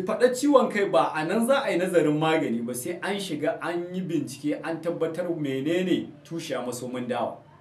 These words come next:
Haka idan mutum ya zo ya faɗi cewa yana fama da wato atini, basir ɗin nan za a iya cewa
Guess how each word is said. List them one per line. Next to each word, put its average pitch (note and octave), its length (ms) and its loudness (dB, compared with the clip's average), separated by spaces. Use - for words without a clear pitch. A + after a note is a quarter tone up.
Haka C4 280 0
idan A#3 220 2
mutum A3+ 280 -4
ya F#3 100 -2
zo F#3 180 -2
ya G3 140 4
faɗi - 280 -6
cewa C3 460 2
yana E3+ 460 4
fama D#3 540 2
da - 220 -4
wato D3 520 0
atini, C3 480 -2
basir G3+ 480 4
ɗin G3 180 -4
nan F3+ 200 -4
za F3+ 180 0
a F3+ 120 2
iya F3+ 160 -2
cewa D#3 560 0